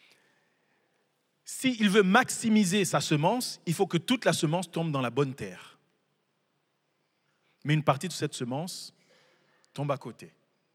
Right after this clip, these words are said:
Et il sait que c'est un échec. Mais c'est pas grave. Parce que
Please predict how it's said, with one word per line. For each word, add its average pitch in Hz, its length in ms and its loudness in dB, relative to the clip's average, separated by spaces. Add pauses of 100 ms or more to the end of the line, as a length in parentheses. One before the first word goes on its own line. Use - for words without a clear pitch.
(720)
Et 165 80 2
il 165 80 2
sait - 240 -4
que - 120 -16
c'est 127 100 -8
un 107 80 -10
échec. - 520 -14 (1120)
Mais 113 80 -10
c'est 127 100 -6
pas 139 140 -6
grave. 127 240 -8 (760)
Parce 170 140 6
que 175 280 6